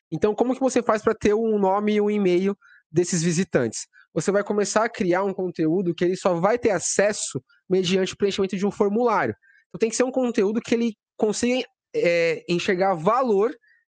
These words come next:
em te dar o e-mail dele pra ter esse conteúdo de volta. Então,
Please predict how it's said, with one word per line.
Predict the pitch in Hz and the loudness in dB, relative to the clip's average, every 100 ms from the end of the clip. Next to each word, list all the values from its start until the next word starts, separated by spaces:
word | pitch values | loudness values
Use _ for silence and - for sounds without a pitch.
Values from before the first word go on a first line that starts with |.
| - | -8
em | 226 | -4
te | - 233 | -2 0
dar | 190 214 | 2 2
o | 269 | 2
e-mail | 233 202 185 | 2 2 2
dele | 170 202 | 0 0
pra | - 160 | 0 0
ter | - | 0
esse | 226 | -2
conteúdo | - 190 185 165 | -2 -2 -2 -2
de | 151 | 0
volta. | 135 107 - - - _ _ | 0 -2 -4 -18 -20 _ _
Então, | - 190 | -4 -2